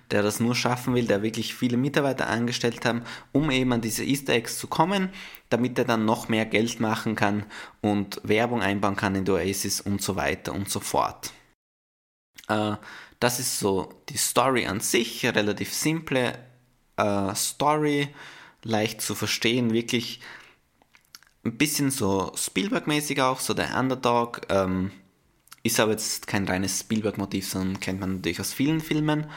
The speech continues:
Und ja, das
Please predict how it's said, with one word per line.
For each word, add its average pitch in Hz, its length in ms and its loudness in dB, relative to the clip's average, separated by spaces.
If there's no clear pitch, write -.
Und 127 340 2
ja, 135 420 2
das - 380 0